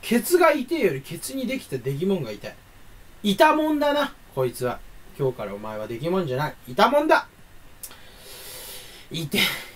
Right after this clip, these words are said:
痛え、痛え地雷ができてんだ。いつか爆発すんだ。ね、ちょっとやそっと触ったくらいじゃ爆発しねえんだ。時限爆弾があんだ、ケツには。いつか必ず爆発するけど。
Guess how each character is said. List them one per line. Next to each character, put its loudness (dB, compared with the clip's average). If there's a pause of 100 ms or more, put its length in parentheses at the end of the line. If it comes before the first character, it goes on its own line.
(160)
痛 -2
え、 4
痛 0
え 6
地 0
雷 6
が 0
で -4
き -12
て -8
ん -10
だ。 -10 (540)
い -2
つ -6
か 4
爆 -2
発 2
す 0
ん -2
だ。 -10 (600)
ね、 -6
ち 4
ょ 6
っ -12
と 6
や 6
そ 0
っ -12 (100)
と 6 (680)
触 4
っ -10 (120)
た 4
く -2
ら 4
い 0
じ -2
ゃ -4
爆 -8
発 -10
し -6
ね -2
え -2
ん -4
だ。 -10 (360)
時 -2
限 6
爆 4
弾 -6
が -8
あ -6
ん -14
だ、 -12
ケ -16
ツ -16
に -14
は。 -16 (640)
い -2
つ -4
か 0
必 -2
ず -4
爆 -2
発 -2
す -6
る -4
け -12
ど。 -14